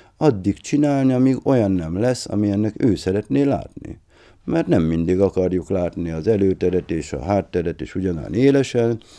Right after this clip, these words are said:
nem akarjuk ugyanolyan fényekkel és színekkel megajándékozni az előteret is, meg a hátteret is, valamikor azt akarjuk, hogy a háttér az ilyen gyönyörűen elmosódott legyen, és annak is van egyfajta textúrája, de az előtér az,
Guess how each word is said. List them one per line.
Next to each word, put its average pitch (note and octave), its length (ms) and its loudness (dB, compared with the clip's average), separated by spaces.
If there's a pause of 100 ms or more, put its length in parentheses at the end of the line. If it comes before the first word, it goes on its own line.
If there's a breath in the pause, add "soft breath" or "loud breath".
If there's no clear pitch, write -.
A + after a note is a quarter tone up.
(140 loud breath)
nem C#3 200 2
akarjuk F2+ 440 0
ugyanolyan F2 640 -2 (240 soft breath)
fényekkel A2 720 0
és D2 120 -6
színekkel F2+ 880 -2
megajándékozni F#2 1000 2
az E2+ 100 -2
előteret F#2 640 0
is, - 160 -10
meg - 160 -12
a A2+ 60 -8
hátteret C#3+ 520 2
is, - 120 -10
valamikor A2+ 400 0
azt - 180 -4
akarjuk, B2+ 320 0
hogy A2+ 140 -4
a A2 60 0
háttér G2 440 -2
az E2+ 120 -2
ilyen F2 220 -4 (300 loud breath)
gyönyörűen F#2 600 0
elmosódott C3+ 840 4
legyen, A2+ 480 0
és G#2 180 -4
annak G2 260 -2
is D#2+ 140 -8
van F2 180 -6
egyfajta E2 460 -8
textúrája, C#3 840 2 (440 loud breath)
de B2 140 6
az B2 100 8
előtér G#2 580 6
az, G#2 220 0